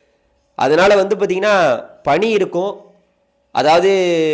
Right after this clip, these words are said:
பகல் நேரங்கள்ல வெயில் இருக்கும். இப்படி தான் இருக்க போகுது வானிலை. ஏதாவது ஒரு புயல் உருவாகி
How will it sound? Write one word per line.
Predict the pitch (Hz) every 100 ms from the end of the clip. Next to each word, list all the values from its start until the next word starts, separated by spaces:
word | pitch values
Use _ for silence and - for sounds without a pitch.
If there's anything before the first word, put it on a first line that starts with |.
| 147 139 135 127 - _ _ _ -
பகல் | 143 180 208
நேரங்கள்ல | 185 185 180 175 190
வெயில் | 151 175 214
இருக்கும். | 185 165 147 175 170 -
இப்படி | 135 135 156
தான் | 190 160
இருக்க | 170 185
போகுது | 147 135
வானிலை. | 127 131 139 143 180 - _ _ _ -
ஏதாவது | 127 151 185 220 226
ஒரு | 196 -
புயல் | 180 202
உருவாகி | 196 180 175 165 151 180 196